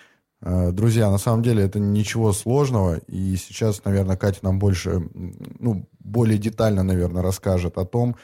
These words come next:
э, что вообще, э, какой сейчас рынок сертификационных услуг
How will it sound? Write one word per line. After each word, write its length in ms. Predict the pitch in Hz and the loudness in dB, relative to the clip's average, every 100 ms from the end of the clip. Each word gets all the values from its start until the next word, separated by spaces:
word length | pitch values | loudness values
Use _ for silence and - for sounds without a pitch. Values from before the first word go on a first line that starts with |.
| - _ _ - | -18 _ _ -10
э, 400 | - 92 92 90 | -2 2 2 2
что 440 | 87 - - - 120 | 0 -4 -8 -2 2
вообще, 760 | 110 98 - - 117 110 98 - | 2 0 -4 0 2 4 2 0
э, 680 | - - 58 57 53 52 58 - | -8 -12 -8 -6 -6 -8 -14 -8
какой 340 | - 110 139 | -6 0 0
сейчас 500 | 110 - - 110 95 | 0 -4 -2 0 0
рынок 300 | 110 110 90 | 0 0 -2
сертификационных 800 | - - - - 101 110 98 87 104 | -6 -14 -14 -8 -6 -2 -2 -2 -6
услуг 560 | 95 117 139 156 - | -8 -2 -2 -2 -6